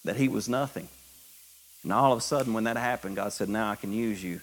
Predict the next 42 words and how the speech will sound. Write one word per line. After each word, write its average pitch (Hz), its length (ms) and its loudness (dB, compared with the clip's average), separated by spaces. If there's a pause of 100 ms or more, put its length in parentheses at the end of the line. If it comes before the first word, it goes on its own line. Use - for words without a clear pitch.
(280)
Now 107 200 0
I - 20 0
can 95 160 -4
flow 110 260 0
through 110 220 0
you, 98 160 2
and 101 80 -2
now 110 160 0
healing 98 340 -2
can 85 140 -8
flow." - 300 -10 (420)
And 104 100 -2
he 110 40 -2
started 113 400 0
seeing 107 220 0
people 110 240 -4
healed 110 200 0
all 101 180 0
the 98 80 -8
time. 92 260 -8 (840)
Does - 80 -8
that 151 140 6
make 143 180 -6
sense - 340 -2
to 220 120 0
you, 233 120 0
though? 254 220 -4 (600)
I - 40 0
mean, 185 160 8
why 202 180 10
would 220 240 8
God? 151 180 4 (440)
You 185 160 2
know, - 360 2 (160)
if 165 140 -2
my 226 140 6
heart's 202 320 2
in 127 80 0
a 113 40 -2
jacked 117 320 0
up 110 140 0
condition, 110 560 0